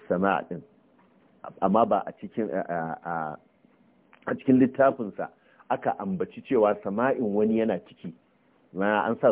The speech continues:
sunansa a cikin wanda suka ji littafin. Fa arada man kana ismuhu fi tabaqati sama an yasta'ira dhalika alkitaba minhu. Sai wanda sunansa aka sa shi a ciki ya ce, "To, ba na aro, ba na aron littafin naka,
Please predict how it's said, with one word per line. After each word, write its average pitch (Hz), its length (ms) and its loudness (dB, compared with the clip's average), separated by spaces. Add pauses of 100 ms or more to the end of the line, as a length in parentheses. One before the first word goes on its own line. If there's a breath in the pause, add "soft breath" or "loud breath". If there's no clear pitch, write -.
sunansa 104 340 -4
a - 60 -4
cikin - 140 -8
wanda 101 160 -2
suka - 160 -8
ji 87 120 -10
littafin. 92 460 -4 (680 soft breath)
Fa 104 180 4
arada 139 380 4
man 113 180 -6
kana 135 320 0
ismuhu 120 420 -8
fi 110 120 -8
tabaqati 110 520 -8 (100)
sama 95 280 -8
an 110 240 -8
yasta'ira 123 560 -6
dhalika 104 400 -4
alkitaba 90 460 -6
minhu. 82 260 -12 (720 soft breath)
Sai 120 140 0
wanda 156 460 2
sunansa 135 420 -2
aka 113 220 -2
sa 107 120 -2
shi - 120 -10
a - 100 -8
ciki 92 360 -10
ya 95 60 -6
ce, 92 140 -14
"To, 90 160 -14
ba 82 180 -10
na 95 140 -8
aro, 101 240 -6 (480)
ba 80 140 -8
na 90 100 -6
aron 98 300 -4
littafin 95 480 -8
naka, 80 320 -16